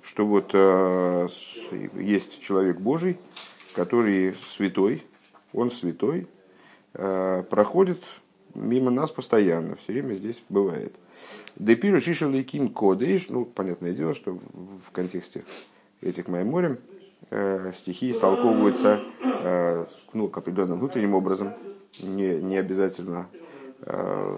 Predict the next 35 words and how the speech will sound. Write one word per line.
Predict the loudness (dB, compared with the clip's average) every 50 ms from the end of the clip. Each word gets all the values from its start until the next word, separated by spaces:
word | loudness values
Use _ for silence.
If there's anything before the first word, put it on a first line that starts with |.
| -10 -14
в | -12 -2
прямой | 0 2 4 6 4 4
связи | 2 2 0 -2 0 0 -4 -6
с | -6
простым | -2 -4 -4 -2 -2 -6 -4
смыслом | -4 -4 -4 -4 -6
сюжета. | -2 0 0 2 2 2 0 0 -6 -8 -10 -18 -18 -18 -18 -20 -14 -6 -6
Так | -4 -4
что | 0 6 6 8
такое, | 8 8 6 8 8 10 10 10 10
что | 8 6 6 6
здесь | 6 6 4 0
следует | 0 0 0 2 2 2 2 2
понимать | 0 2 2 2 2 2 2 0 -2 -4
под | 0 4 4 4 4 2 -2 0
«Ишел | 0 0 0 0 0 2 4
и | 2 2
ким | 2 0 -4 -4 -4
кодыш», | -4 -2 -2 0 2 0 0 0 -2 -4 -8 -14 -14 -14 -14 -16 -20 -20 _ _ _
э, | -8 -6 -4 -4 -2 -2 -2 -4 -4 -4 -4 -4 -2 -4 -4 -6 -8 -8 -4
бо-, | -4 -2 -2 -4
святой | -6 -2 -2 -2 2 4 4 4
Божий | 6 6 4 4 2 2
человек, | -4 -4 -2 -2 0 0 0 -2 -4
хулю, | -8 -6 -4 -2 -2 -2 -4 -6 -12 -20 -20 -20 -20 -20 -20 -18 -6
э, | 2 6 8 8 10 10 10 8 6 4
«Гуа | 4 4 8 8 8 8 8 6
руах | 4 4 4 4 4 2 0 -2
тахара | 0 2 2 4 4 4 2
шиеш | 2 0 -2 0 0 0 -2
бехол | -2 -4 -2 -2 0 0
лехот | 2 2 2 0 -2 0
вехот | 0 0 2 0 -2 -2
ми | 0 0 0 0
Исруэл». | -2 -6 -2 2 4 6 6 4 4 0